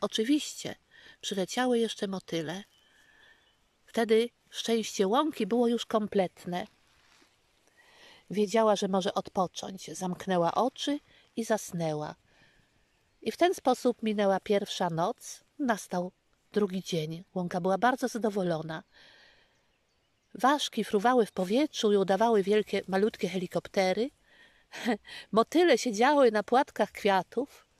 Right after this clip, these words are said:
Czasami były, e,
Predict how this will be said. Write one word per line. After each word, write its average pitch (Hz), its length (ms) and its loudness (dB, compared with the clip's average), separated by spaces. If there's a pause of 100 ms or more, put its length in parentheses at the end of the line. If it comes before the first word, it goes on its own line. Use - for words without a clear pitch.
(920)
Czasami 247 380 0
były, 233 320 6 (1120)
e, 196 240 0